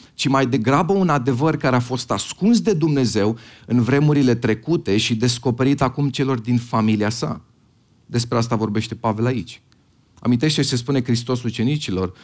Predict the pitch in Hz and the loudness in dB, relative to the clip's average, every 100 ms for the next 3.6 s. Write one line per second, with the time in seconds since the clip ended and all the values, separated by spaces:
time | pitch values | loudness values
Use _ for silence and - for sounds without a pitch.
0 | - 101 139 139 131 123 127 120 120 117 | -20 -2 0 2 0 0 2 4 4 4
1 | 113 139 113 - 101 123 156 123 120 123 | 4 2 2 -2 -4 0 2 2 0 0
2 | 120 101 127 127 - 123 - 117 117 156 | -2 0 0 0 -4 -6 -4 2 2 4
3 | 175 - - - - - | 0 -4 -8 -10 -12 -14